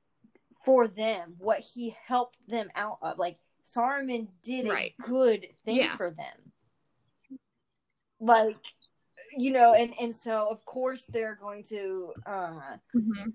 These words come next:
Speaker 1: feel like they owe allegiance to him and be like, you know, "No, you don't understand. Like, he might be, you know, cruel to you guys, but he's not to us. Like, he genuinely helped us, and
Speaker 2: Yeah.
Speaker 1: you can't, you know, they can't blame him."
Speaker 2: Exactly.
Speaker 1: That's, you know, so,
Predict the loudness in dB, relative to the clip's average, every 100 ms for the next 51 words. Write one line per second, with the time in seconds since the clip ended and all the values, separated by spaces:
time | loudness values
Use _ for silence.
0 | -14 _ 0 2 4 2 0 -2 -2 -4
1 | -10 -14 -12 -12 -14 -10 -10 -8 -8 -8
2 | -10 -4 -4 -4 -4 -2 0 -2 -4 -2
3 | 0 0 -4 -8 -4 -2 -2 -2 -4 -4
4 | 0 0 -2 -8 -8 -10 -14 -12 -8 -2
5 | -2 -4 -6 -4 -2 -4 -8 -6 0 0
6 | 0 -4 -10 -4 -4 -2 0 0 -2 -8
7 | -6 -6 -8 -4 -4 0 0 0 -4 -8
8 | -2 0 2 2 0 -2 -8 -12 -10 -8
9 | -8 -8 -4 -2 0 -4 -8 _ _ _
10 | _ -10 0 2 4 2 0 -6 -8 -2
11 | 2 2 2 -4 _ _ -18 -18 -20 _
12 | _ _ _ -4 2 4 4 4 2 2
13 | 2 4 4 4 2 -14 _ -20 -14 -6
14 | -2 -4 -6 -14 -8